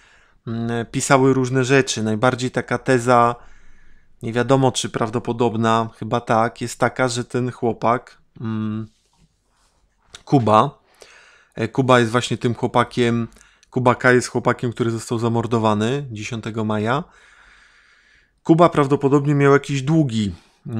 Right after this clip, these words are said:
narkotykowe, że podobno tam jakiś dziewczynka mówiła, że brał narkotyki, ale przez krótki czas, że się zadłużył.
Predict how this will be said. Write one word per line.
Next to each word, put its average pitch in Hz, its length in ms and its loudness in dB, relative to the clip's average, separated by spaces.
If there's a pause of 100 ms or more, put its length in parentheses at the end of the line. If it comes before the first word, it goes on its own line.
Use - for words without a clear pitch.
(160)
narkotykowe, 113 800 0
że 123 140 0
podobno 131 480 2
tam 127 240 0
jakiś 123 380 -8
dziewczynka 127 580 -4
mówiła, 123 360 0
że 120 160 -2
brał 120 240 -2
narkotyki, 139 600 -4
ale 131 180 2
przez - 240 -16
krótki 127 360 -8
czas, 139 260 2
że 117 120 -4
się 117 160 -6
zadłużył. 120 600 0